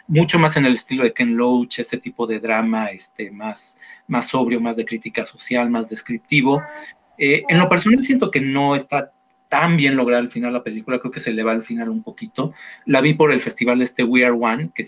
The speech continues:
hubo hace poco los organizadores del festival de Tribeca, convocaron a festivales de todo el mundo, y durante una semana se pudieron ver películas de todo el mundo en YouTube de forma totalmente gratuita, pero creo que eso, ¿no? Digo, si lo que les hemos mencionado de películas de terror, ciencia ficción, musicales, esto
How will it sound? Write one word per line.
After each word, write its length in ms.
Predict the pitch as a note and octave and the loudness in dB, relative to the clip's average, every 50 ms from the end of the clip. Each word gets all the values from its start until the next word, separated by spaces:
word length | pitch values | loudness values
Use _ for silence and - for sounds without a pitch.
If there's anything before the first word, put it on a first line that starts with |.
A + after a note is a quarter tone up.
| - - | -12 -12
hubo 360 | - - B2 B2+ A2+ A#2 A#2 | -10 -10 -10 -10 -10 -10 -10
hace 180 | A#2 - - A2+ | -10 -10 -12 -12
poco 220 | - A#2 - - | -10 -10 -6 -6
los 160 | A#2 A2+ A2 - | -6 -4 -4 -6
organizadores 800 | A#2 G#2+ A2 A2+ A2+ A2 - B2 A2 A2+ A#2+ B2 B2 B2 - - | -6 -6 -6 -6 -6 -6 -6 -4 -4 -2 0 0 0 -2 -2 -4
del 100 | A2+ - | -6 -6
festival 400 | - G#2 - - A#2 A2 A2+ A2 | -8 -10 -4 -2 0 2 2 2
de 220 | A2+ A2 G#2+ - - - - - - _ | 2 0 0 -2 -4 -12 -16 -16 -16 _
Tribeca, 480 | - A#2+ B2+ B2 C3+ B2+ C3 C3 A#2 | -2 2 2 4 4 2 2 0 -2
convocaron 640 | - - B2+ B2+ B2+ B2+ - C#3+ C3+ C3 C3 A#2+ A#2 | 0 2 4 4 4 2 4 2 2 2 2 0 -2
a 40 | A2+ | -4
festivales 440 | - - - - A#2 A2+ A#2+ A2+ - | -6 -10 -10 -6 -6 -4 -4 -4 -6
de 100 | A2+ - | -8 -8
todo 160 | - A#2 A2+ | -4 -2 -2
el 100 | A#2 A#2+ | -2 -2
mundo, 420 | B2+ C#3 C3 B2 B2+ E3+ A3 - _ - - - - - | -2 -2 -2 -2 -2 -2 -4 -4 _ -16 -20 -20 -10 -4
y 60 | - | -2
durante 280 | B2+ C3 C3 B2+ B2 - | 0 2 2 2 2 4
una 140 | C#3+ D3+ D3+ | 2 2 2
semana 300 | D3+ B2+ C3 C3+ C#3+ C3+ | 4 2 2 4 2 2
se 120 | - B2 | 0 -4
pudieron 260 | - - A#2 A#2+ B2 | -4 -2 -2 -2 0
ver 140 | B2 B2 B2 | 0 -2 -2
películas 500 | - A2+ A2 A2+ A2 - B2+ A#2+ A2+ A2+ | -4 -4 -4 -4 -4 -2 0 0 0 0
de 100 | - A2+ | -2 -4
todo 260 | - - B2+ B2 A#2 | 0 2 4 4 4
el 80 | A2+ A2 | 4 4
mundo 260 | A2 A2+ A2 A2 A2 | 2 2 0 -2 -2
en 80 | G#2 G#2 | -6 -8
YouTube 340 | G#2 G2+ _ - A#2 A2 A2 | -14 -16 _ -6 -4 -4 -4
de 120 | A2+ A2+ | -6 -8
forma 240 | - A2+ G2+ G#2+ G#2+ | -8 -8 -10 -10 -12
totalmente 480 | _ _ _ - G#2+ G#2+ - - - | _ _ _ -10 -10 -10 -8 -6 -4
gratuita, 500 | - - - - F3 D#3+ - E3+ F3+ - - - - - - - _ | -4 -4 -2 -2 -2 -2 0 -2 -4 -4 -10 -18 -20 -20 -20 -6 _
pero 380 | - F3 F3 F#3 F#3+ F#3+ F#3+ - F#3 | 2 4 6 6 6 4 2 -2 -2
creo 180 | - G3+ A#3 A#3 | 0 0 2 2
que 80 | - | 0
eso, 160 | G#3 - - | -2 -2 -2
¿no? 140 | B2+ C#3+ D#3 | 0 2 2
Digo, 340 | D#3 D3 D3+ D#3 D3+ - - _ - - - - _ | 4 4 6 4 4 2 -2 _ -20 -20 -20 -20 _
si 160 | - - D#3+ | -6 -2 2
lo 200 | D3+ D#3 D#3 D3+ | 4 4 4 4
que 140 | D3+ - D3+ | 4 2 2
les 220 | D3 D3+ D3+ D3+ | 4 4 4 4
hemos 240 | D#3+ D#3+ F3 F3+ F3 | 2 0 2 2 2
mencionado 480 | D#3+ D3+ D3 - D3 C#3+ D3 D3 C#3+ C3 | 0 0 0 -2 -2 -2 -2 -2 -2 -2
de 80 | A#2+ | -2
películas 580 | A#2 - A#2 A#2 A#2+ - - B2 A#2+ A#2 A#2 A2 | -2 -2 -2 -4 -4 -4 -2 -2 0 0 -2 -2
de 200 | A#2+ C3 C3 B2+ | -2 -2 -2 0
terror, 420 | B2+ - B2+ A2+ A#2+ B2 B2+ A#2 | 0 -2 -2 0 2 2 0 0
ciencia 260 | - B2 A#2 A2+ A#2 A2 | -2 -4 -6 -6 -6 -6
ficción, 840 | A2+ A2 - - - A#2+ A#2 A#2 A#2 A#2 A#2 A2+ A2+ A2 A2 A2 - | -8 -8 -8 -6 -4 -2 -2 -2 -2 -2 -2 -2 -2 -2 -4 -6 -6
musicales, 680 | - A#2 A2+ - A2+ A2 - B2 A#2+ A#2+ A#2 A2 A2+ | -8 -10 -8 -8 -8 -4 -2 0 0 2 0 0 -2
esto 440 | A2+ A2+ A2+ - - B2+ A#2 A2 - | -2 -4 -4 -4 -4 -4 -4 -4 -6